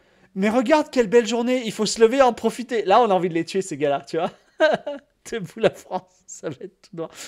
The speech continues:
Mais, euh, j'étais, euh, <laughs> personnellement, j'étais, euh... j'étais, moi, comme je suis un Parisien, je, je suis un ex-Parisien.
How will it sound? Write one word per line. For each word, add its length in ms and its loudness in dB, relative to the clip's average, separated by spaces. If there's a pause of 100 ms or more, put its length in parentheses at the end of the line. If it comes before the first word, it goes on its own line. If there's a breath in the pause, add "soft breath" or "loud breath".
(540 loud breath)
Mais, 400 -2
euh, 540 0
j'étais, 440 -4
euh, 360 2 (640 loud breath)
<laughs> 60 -10 (800 loud breath)
personnellement, 580 -8
j'étais, 340 -12
euh... 760 -10
j'étais, 400 -10 (240)
moi, 500 -4
comme 140 -6
je 60 -10
suis 80 -8
un 80 -4
Parisien, 500 -12 (400)
je, 200 -12
je 40 -18
suis 120 -8
un 80 -4
ex-Parisien. 500 -12